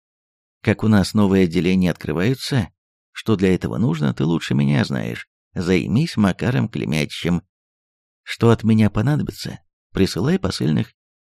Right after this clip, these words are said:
До свидания, господа компаньоны». Поручив дальнейшее ведение дела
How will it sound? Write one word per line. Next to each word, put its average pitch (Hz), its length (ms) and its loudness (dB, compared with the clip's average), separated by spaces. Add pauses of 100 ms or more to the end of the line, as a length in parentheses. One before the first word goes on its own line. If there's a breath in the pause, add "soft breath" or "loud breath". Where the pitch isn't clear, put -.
До 104 140 2
свидания, 165 760 2 (120)
господа 104 560 0
компаньоны». 85 680 -2 (1000)
Поручив 98 480 2
дальнейшее 143 540 4
ведение 117 520 4
дела 113 520 2